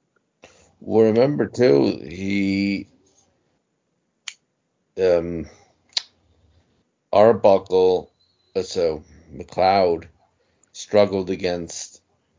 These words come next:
you know, the best team in the league on the road and basically lost his job out of that.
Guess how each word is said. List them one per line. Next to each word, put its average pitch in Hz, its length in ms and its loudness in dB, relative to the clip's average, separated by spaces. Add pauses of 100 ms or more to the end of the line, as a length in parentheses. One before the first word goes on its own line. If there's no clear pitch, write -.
(1500)
you 104 80 -12
know, 92 100 -4
the 85 100 -6
best - 560 -2 (140)
team 95 600 -8 (1600)
in 107 200 -2
the 98 120 0
league 101 760 -2
on 82 240 -4
the 85 100 -2
road 95 800 2 (720)
and 80 240 -4
basically 87 560 -2
lost 80 360 -2
his 76 140 -10
job 80 340 -2
out 71 180 0
of 65 120 -4
that. 78 500 0